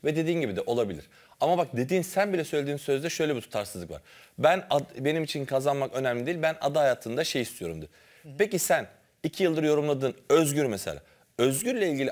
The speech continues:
Speaker 1: ada hayatında sıkıntı yaratabilecek bir şey gördün mü? Veya
Speaker 2: Yok.
Speaker 1: Özgür'le ilgili Özgür'ün sesi yüksek
Speaker 2: <clears throat>
Speaker 1: çıkar, Özgür sabahları şöyle yapar. Herhangi bir şikayet, bir röportaj, bir şey duyduk mu? Sıfır. O zaman Özgür niye yazıyorsun?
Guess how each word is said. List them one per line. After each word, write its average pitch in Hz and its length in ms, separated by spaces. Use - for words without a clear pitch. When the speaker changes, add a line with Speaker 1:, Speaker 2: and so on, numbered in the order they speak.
Speaker 1:
ada 123 180
hayatında 151 340
sıkıntı - 420
yaratabilecek 147 560
bir 120 60
şey 127 180
gördün 123 340
mü? 104 160
Veya 127 220
Speaker 2:
Yok. - 100
Speaker 1:
Özgür'le 151 500
ilgili 135 400
Özgür'ün 143 380
sesi 139 300
yüksek 135 280
Speaker 2:
<clears throat> 247 120
Speaker 1:
çıkar, 180 340
Özgür 131 320
sabahları 131 440
şöyle 131 220
yapar. 107 200
Herhangi 202 460
bir 175 60
şikayet, 156 500
bir 147 60
röportaj, 151 540
bir 143 40
şey 151 240
duyduk 143 340
mu? 123 120
Sıfır. - 460
O 110 80
zaman 180 240
Özgür 131 320
niye 104 100
yazıyorsun? 90 460